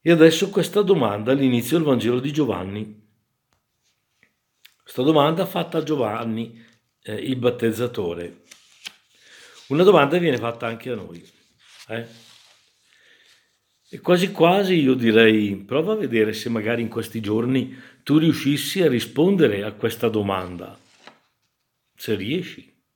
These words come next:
Chi sei? Cosa dici di te? Però non rispondere riguardo al tuo ruolo di padre. Sono un padre di famiglia, una madre,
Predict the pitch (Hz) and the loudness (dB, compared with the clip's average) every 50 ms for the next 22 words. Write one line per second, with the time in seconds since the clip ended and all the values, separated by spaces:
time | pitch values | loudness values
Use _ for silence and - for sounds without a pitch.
0 | _ _ _ _ _ _ _ _ _ _ _ _ _ _ _ _ _ _ _ _ | _ _ _ _ _ _ _ _ _ _ _ _ _ _ _ _ _ _ _ _
1 | _ _ _ - 160 143 - - 117 98 87 80 76 - _ _ _ _ _ _ | _ _ _ -10 -8 -8 -6 -4 -6 -6 -6 -10 -16 -18 _ _ _ _ _ _
2 | _ _ _ _ _ _ _ _ _ _ _ _ _ _ - - 147 151 147 165 | _ _ _ _ _ _ _ _ _ _ _ _ _ _ -8 -4 -4 -2 0 0
3 | 151 120 110 104 104 - 110 92 95 90 85 - - 82 - - - _ _ _ | 0 0 -2 -6 -8 -10 -12 -12 -12 -14 -14 -14 -16 -16 -16 -18 -20 _ _ _
4 | _ _ _ _ - - - - - _ _ - 147 160 147 123 113 113 120 139 | _ _ _ _ -20 -20 -20 -20 -20 _ _ 2 4 4 6 4 4 4 2 0
5 | 156 139 - - - 123 120 117 113 117 113 113 107 95 - - - _ _ _ | 0 -4 -8 -4 -2 -2 0 0 0 0 0 0 0 -2 -6 -12 -20 _ _ _
6 | _ _ _ _ _ _ _ _ _ _ 113 107 104 110 110 110 107 113 110 107 | _ _ _ _ _ _ _ _ _ _ -10 -6 -2 0 0 0 4 4 4 4
7 | 107 113 110 107 104 101 104 104 101 101 98 95 92 92 90 87 90 101 101 104 | 2 2 0 2 2 2 4 4 6 6 4 2 0 -4 -8 -8 -10 -12 -10 -8
8 | 107 107 104 104 104 95 95 87 90 95 90 - _ _ _ _ - - - 107 | -8 -6 -4 -4 -6 -6 -8 -10 -12 -12 -14 -16 _ _ _ _ -12 -8 -4 -2
9 | 107 104 98 95 98 - 113 110 107 104 104 101 101 95 - - 107 107 101 - | -2 -2 -2 -4 -4 -2 -2 0 0 -2 -4 -6 -8 -8 -6 -6 -6 -6 -6 -8
10 | 104 113 110 104 101 101 107 117 110 110 104 101 104 107 110 107 107 95 95 - | -8 -8 -8 -6 -6 -4 -4 -2 -2 -2 0 0 -2 -2 -4 -4 -8 -10 -10 -12
11 | - _ | -16 _